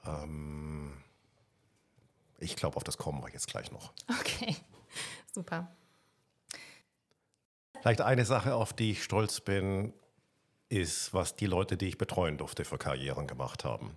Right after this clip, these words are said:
Speaker 1: Also wenn ich gefragt werde, was ich neben dem Standard in meinem Lebenslauf, äh,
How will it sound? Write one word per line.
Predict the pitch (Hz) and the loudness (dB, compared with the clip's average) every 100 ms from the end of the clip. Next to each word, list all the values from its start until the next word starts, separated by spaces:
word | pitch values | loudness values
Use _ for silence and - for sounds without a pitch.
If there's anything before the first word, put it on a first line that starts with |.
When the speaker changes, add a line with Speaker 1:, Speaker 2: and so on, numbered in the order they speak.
| - | -8
Speaker 1:
Also | 73 76 | -6 -2
wenn | 85 80 | -2 -2
ich | 98 87 - - | -2 -4 -6 -6
gefragt | - - 80 - - | -6 0 2 0 0
werde, | 101 92 85 85 - - - - - _ | 0 0 0 -2 -4 -16 -20 -20 -20 _
was | - 98 - | 2 2 2
ich | - | 0
neben | 95 90 | 2 2
dem | 90 | 0
Standard | - 95 104 98 | 4 4 6 4
in | 95 | 2
meinem | 90 85 | 2 2
Lebenslauf, | 92 95 - 92 78 82 - | 0 -2 0 0 2 -2 -2
äh, | 82 80 76 76 | 0 2 2 -2